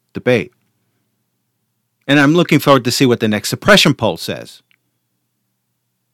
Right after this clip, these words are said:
And a rule of thumb here, any, any of these polls that come out, you know, just add, add six points conservatively to the Republican candidate in general. These polls are skewed. These polls are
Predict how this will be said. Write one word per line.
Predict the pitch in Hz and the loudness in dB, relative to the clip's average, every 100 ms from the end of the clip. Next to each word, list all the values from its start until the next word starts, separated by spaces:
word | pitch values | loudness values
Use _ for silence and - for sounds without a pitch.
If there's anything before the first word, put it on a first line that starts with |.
| _ _ _ - 180 | _ _ _ -12 -2
And | 220 | 0
a | |
rule | 233 302 269 | 4 6 4
of | - | 4
thumb | 139 120 | 2 4
here, | 113 | 4
any, | 180 277 208 | 4 2 2
any | 262 262 | 4 6
of | 147 | 6
these | 135 | 2
polls | - 131 120 104 | 2 2 2 0
that | - | -8
come | 107 98 | -10 -8
out, | 98 82 - _ _ _ _ _ _ | -8 -10 -14 _ _ _ _ _ _
you | 135 | -4
know, | 123 | -2
just | 117 226 - - _ - | -2 -6 -6 -14 _ 2
add, | 220 233 135 - _ _ _ - | 6 6 4 -2 _ _ _ -4
add | 285 370 | -2 -2
six | - - 202 - | -4 -2 -2 0
points | - 123 82 - - _ _ | 0 0 -2 -12 -20 _ _
conservatively | - 131 - 147 139 104 90 87 85 _ _ _ _ _ _ _ _ - | -8 -2 2 4 4 0 -4 -10 -10 _ _ _ _ _ _ _ _ -2
to | 139 | 0
the | 117 | 2
Republican | 110 120 101 98 87 | 0 0 0 -2 -10
candidate | - 101 78 - - _ _ | -10 -10 -10 -16 -20 _ _
in | 214 180 | 2 4
general. | 139 71 57 - _ _ _ _ _ _ _ _ _ _ _ _ _ _ _ _ _ _ _ _ _ _ _ _ _ _ _ | 4 2 -6 -16 _ _ _ _ _ _ _ _ _ _ _ _ _ _ _ _ _ _ _ _ _ _ _ _ _ _ _
These | 156 147 | 2 2
polls | - 135 110 | 2 2 2
are | |
skewed. | - - 165 247 233 | -2 4 4 4 0
These | 127 - | -4 -4
polls | - 135 131 - | 0 0 0 -4
are | 120 113 104 98 101 | -2 -2 -2 -8 -18